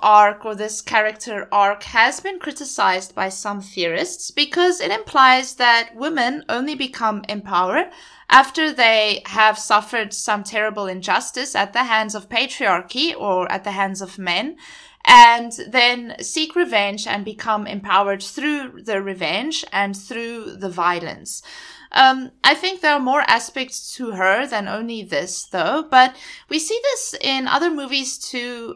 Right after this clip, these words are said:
Um, the other day I watched three hundred, Rise of the Empire. It's the second three hundred movie with Eva Green, and that is also a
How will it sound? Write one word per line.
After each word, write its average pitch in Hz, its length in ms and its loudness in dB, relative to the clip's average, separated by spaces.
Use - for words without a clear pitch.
Um, 202 600 2
the 233 120 -2
other 269 160 2
day 311 200 0
I 254 100 2
watched 220 540 -2
three 277 220 -4
hundred, 208 680 -4
Rise 214 680 0
of 196 160 -10
the 196 80 -6
Empire. 185 480 0
It's - 240 -10
the 220 100 -6
second 285 400 -4
three 233 260 -10
hundred 190 360 -8
movie 180 340 -10
with 185 220 -8
Eva 208 260 -4
Green, 214 500 -6
and 311 140 0
that 349 140 6
is 370 160 0
also 381 280 -2
a 269 160 0